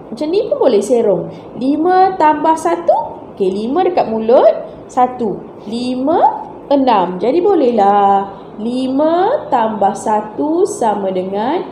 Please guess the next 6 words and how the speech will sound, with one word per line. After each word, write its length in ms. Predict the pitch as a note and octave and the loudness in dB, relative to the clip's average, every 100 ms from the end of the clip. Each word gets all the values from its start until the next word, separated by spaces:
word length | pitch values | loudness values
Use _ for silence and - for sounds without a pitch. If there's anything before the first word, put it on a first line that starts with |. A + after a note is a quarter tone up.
| - | -6
enam. 1200 | F4 F#4+ F4+ E4+ E4+ E4+ E4+ E4+ E4+ F#4 G#4 - - - - - - | -4 0 0 0 0 0 0 0 0 -2 -6 -12 -16 -18 -18 -18 -18
So, 240 | - - C#4+ | -8 -4 -2
kita 160 | - | -4
tulis 240 | - A3+ G#3+ | -6 -4 -2
balik. 320 | E3+ D#3+ - - - - - - - - - - | -4 -6 -10 -16 -18 -18 -18 -18 -18 -18 -18 -14
Lima 880 | G#3+ A3 G3+ G3+ G3 G#3 C#4 A4 E5+ | -10 -8 -6 -4 -2 0 2 2 0